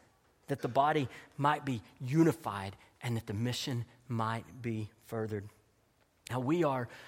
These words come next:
observing a time where, where our church participates in Operation Christmas Child. Most of you know what this is, but, but little shoe boxes are packed, and you put toys and, and other kinds of helpful items in these boxes, and they're sent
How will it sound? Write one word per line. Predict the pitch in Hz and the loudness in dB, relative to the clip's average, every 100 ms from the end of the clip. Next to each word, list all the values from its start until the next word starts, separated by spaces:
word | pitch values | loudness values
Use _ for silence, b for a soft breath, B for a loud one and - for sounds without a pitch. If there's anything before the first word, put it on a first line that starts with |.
| B | B
observing | 139 120 139 180 170 139 120 127 | -2 4 8 8 8 4 0 -4
a | 123 | -6
time | - 135 139 135 | -2 0 0 2
where, | 120 - B | 0 -4 B
where | 139 147 | 2 2
our | |
church | - 165 - | 4 0 -2
participates | 143 - 175 165 - 143 - | -6 0 2 2 2 0 2
in | 131 | 2
Operation | 131 139 156 139 139 | 2 2 4 4 2
Christmas | - 156 - 117 | 0 -2 0 -2
Child. | - 107 101 98 - _ b b b b b b | -4 -6 -6 -12 -16 _ b b b b b b
Most | 117 147 156 | 0 2 2
of | 139 | 4
you | |
know | 131 147 | 6 6
what | 147 - | 4 2
this | 135 151 | 0 4
is, | 151 147 | 4 4
but, | 127 123 - B B B | -2 -4 -6 B B B
but | 135 - _ - | -10 -10 _ 2
little | 160 185 | 6 6
shoe | - 208 185 | 6 2 4
boxes | 135 131 - 117 | 2 2 -4 -2
are | 127 | -2
packed, | - 147 104 - | 0 0 0 -4
and | 117 113 | -4 -2
you | 113 | -4
put | - 139 | -4 -6
toys | - 135 143 139 131 139 | -2 2 6 6 4 2
and, | 113 B B | 0 B B
and | 139 | 4
other | 147 143 | 4 4
kinds | 143 139 147 | 2 2 2
of | 107 | 0
helpful | 147 147 135 113 - - | 0 0 -2 -6 -6 0
items | 135 139 127 - - B B B | 2 4 4 2 -4 B B B
in | 139 | 2
these | 139 - | 2 4
boxes, | 139 139 - 147 - - - - _ _ _ _ - | 4 4 0 -2 -4 -8 -20 -20 _ _ _ _ -4
and | 139 131 | 2 4
they're | - | 6
sent | - 185 160 | 6 6 4